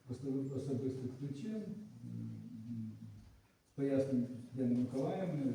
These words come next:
тобто з'явилася це, ця заява, про яку сказала Людмила Васильівна.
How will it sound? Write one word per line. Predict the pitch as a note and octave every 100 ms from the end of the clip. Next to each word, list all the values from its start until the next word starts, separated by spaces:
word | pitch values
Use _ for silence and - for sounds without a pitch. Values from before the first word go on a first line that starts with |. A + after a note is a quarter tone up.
| A2+ - - -
тобто | B2+ - B2 A2 G#2+ A2+
з'явилася | B2 D3 C3+ A#2+ B2 -
це, | B2 G#2+ - - - -
ця | C3+
заява, | A#2+ B2+ E3 D#3
про | G#2+ A2+
яку | A#2+ C3+
сказала | - B2 B2 A#2
Людмила | A#2 A#2 A#2+
Васильівна. | A2+ A2+ - G2+